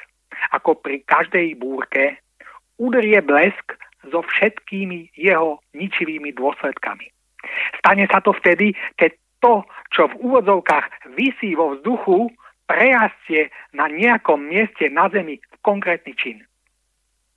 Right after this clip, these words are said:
Čo kto zaseje, to musí zožať. Neúprostný zákon, ktorého platnosť je pevne vpísaná do chodu prírodných zákonov, platí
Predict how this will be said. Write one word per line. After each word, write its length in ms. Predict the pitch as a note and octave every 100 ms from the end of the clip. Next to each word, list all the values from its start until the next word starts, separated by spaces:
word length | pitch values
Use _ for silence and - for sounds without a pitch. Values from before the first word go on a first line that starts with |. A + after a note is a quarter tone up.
| _ _ _ - - - - _
Čo 160 | - G#3
kto 160 | - G3
zaseje, 560 | E3+ - F3 E3 F#3+ _ _ -
to 80 |
musí 280 | E3+ F3+ F#3 E3+
zožať. 320 | F3 C3+ - - _ _ _ _ - - - C#3
Neúprostný 800 | D3 A3 G#3+ F3 F#3+ - F#3+ D#3+
zákon, 500 | F3 F#3 - B2 A#2+ _ - - -
ktorého 340 | F3+ F3 E3 - -
platnosť 520 | D3+ G3 - E3+ D#3 -
je 80 | D3+
pevne 460 | - G3 G3 E3+ -
vpísaná 480 | - G3+ G3+ E3+ D3
do 80 | -
chodu 260 | - F#3 E3
prírodných 640 | - D#3+ G3 F#3 D3 C#3
zákonov, 480 | D3+ G3 F3+ D#3 C#3+ - -
platí 580 | D#3 D#3+ F#3+ - E3+ E3